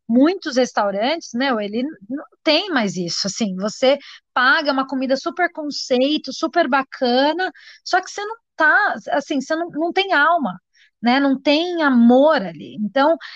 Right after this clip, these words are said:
a gente sempre imaginou dessa coisa mesmo de como se fossem receber um grupo de amigos. Então,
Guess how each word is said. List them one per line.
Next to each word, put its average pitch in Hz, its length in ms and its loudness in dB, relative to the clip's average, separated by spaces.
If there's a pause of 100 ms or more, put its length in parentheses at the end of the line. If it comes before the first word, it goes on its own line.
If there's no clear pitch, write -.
(180)
a 269 120 0
gente 320 360 -4
sempre 359 480 -6 (160)
imaginou 302 500 -2
dessa 330 260 -2
coisa 311 360 0
mesmo 320 480 -2 (380)
de 320 260 0
como 349 280 0
se 359 140 -4
fossem 349 380 0
receber 339 420 2
um 349 100 -6
grupo 339 260 0
de 311 120 0
amigos. 349 560 -4 (1000)
Então, 339 340 2